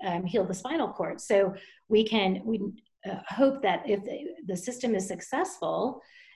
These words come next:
and, and happy and hydrated, that the body can heal much more quickly. What, and, and so the other, what you said is it's protective. And so that's the, the other, the role of the C S F is to be protective.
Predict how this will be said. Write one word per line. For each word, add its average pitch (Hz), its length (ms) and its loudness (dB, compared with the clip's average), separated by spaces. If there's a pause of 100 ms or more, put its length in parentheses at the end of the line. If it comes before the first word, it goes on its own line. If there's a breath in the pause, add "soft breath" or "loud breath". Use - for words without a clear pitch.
and, 185 340 0 (120)
and 190 180 -4
happy 202 580 2
and 175 160 0
hydrated, 202 840 0 (340 loud breath)
that 196 380 4 (460)
the - 80 0
body 190 260 2
can 190 140 0
heal 185 200 0
much 175 200 -2
more 160 120 -4
quickly. - 580 -6 (380 soft breath)
What, 185 280 2 (300)
and, 208 220 -2
and 202 200 2
so 240 120 6
the 240 120 8
other, 233 200 8 (200)
what 190 200 2
you 220 120 4
said 185 220 0
is 175 100 -2
it's 190 140 -2
protective. 254 580 -4
And 185 140 -2
so 185 240 0
that's - 360 -6
the, 180 300 -4
the 202 140 0
other, 180 400 -4 (100)
the 185 100 -2
role 190 280 4
of 175 80 -4
the 180 80 -4
C 185 180 -6
S 180 180 -4
F 240 180 0
is 175 120 -4
to 202 80 -4
be 175 120 -4
protective. 190 580 -6